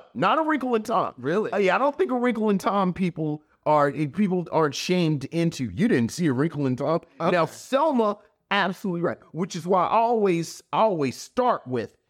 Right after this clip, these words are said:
Speaker 1: you know, I haven't seen Selma.
Speaker 2: Yeah.
Speaker 1: Like, uh, 'cause it seems like I should have,
Speaker 2: Mm-hmm.
Speaker 1: but, uh, hey.
Speaker 2: Well, especially when you're doing something like what we
Speaker 1: Right,
Speaker 2: do,
Speaker 1: right, right.
Speaker 2: they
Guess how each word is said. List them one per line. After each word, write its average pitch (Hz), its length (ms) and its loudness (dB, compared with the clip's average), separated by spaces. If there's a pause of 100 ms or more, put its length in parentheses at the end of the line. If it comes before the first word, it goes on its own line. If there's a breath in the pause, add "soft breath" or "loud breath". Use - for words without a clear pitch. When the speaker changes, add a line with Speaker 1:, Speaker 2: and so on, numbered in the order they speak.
(100)
Speaker 1:
you 135 140 -4
know, 180 220 4
I 160 100 2
haven't 123 220 0
seen 139 260 -2
Selma. 85 420 -10
Speaker 2:
Yeah. 131 200 0
Speaker 1:
Like, 147 220 0
uh, 170 140 2
'cause 160 220 -2
it 170 60 -6
seems 247 280 0
like 175 160 0
I 131 100 0
should 196 260 0
have, 196 300 2 (140)
Speaker 2:
Mm-hmm. 156 360 -2 (100)
Speaker 1:
but, 170 220 2
uh, 170 80 2
hey. 165 680 2 (180)
Speaker 2:
Well, 185 160 2
especially 285 380 -2
when 214 160 0
you're 185 100 -2
doing 175 220 -2
something 160 240 -4
like 135 140 -4
what 131 140 -4
we 196 60 -2
Speaker 1:
Right, 202 220 2
Speaker 2:
do, 190 160 0
Speaker 1:
right, 185 200 2
right. 170 220 4
Speaker 2:
they - 0 -